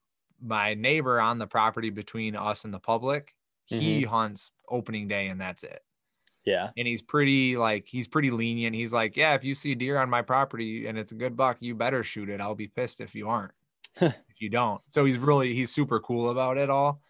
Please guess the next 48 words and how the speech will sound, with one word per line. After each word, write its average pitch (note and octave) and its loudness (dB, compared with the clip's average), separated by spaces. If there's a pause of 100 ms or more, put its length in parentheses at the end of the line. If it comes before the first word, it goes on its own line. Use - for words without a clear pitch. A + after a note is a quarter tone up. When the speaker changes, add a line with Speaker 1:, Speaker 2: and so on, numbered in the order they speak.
(380)
Speaker 2:
Yeah. G#2+ 8
Speaker 1:
Um, G#2 -8 (160)
and C3+ 2
he C3+ 4
doesn't, G#2+ 0
he B2 -6
doesn't G#2 -4
really G2 -6
care. G2+ -2 (520)
So A2+ 4 (600)
he D#3+ 2
has B2+ 4
that C#3+ 2
piece A2+ -4
that A#2 -2
doesn't A2+ 0
get A2 -2
a G#2 -2
whole A2 0
lot G#2+ 2
of G#2+ -8
pressure. A2 -2
And G#2+ -4
then A2 -2
our C3 6
piece, G#2+ -4
and G#2+ -6
if G2+ -6
I B2 2
keep A#2 -8
pressure A2 0
low G#2+ 0
on G#2 0
our A2+ 0
piece, G#2+ -8
and A2 -4
then G#2+ -2
they G#2+ -2
go A2 2
up A2 -2
to A2 -8
the G2 -8
neighboring A2 -4
pieces, G#2 -8
which G2 -12
do C#3 2
get A#2+ -2
pressure, G2 -4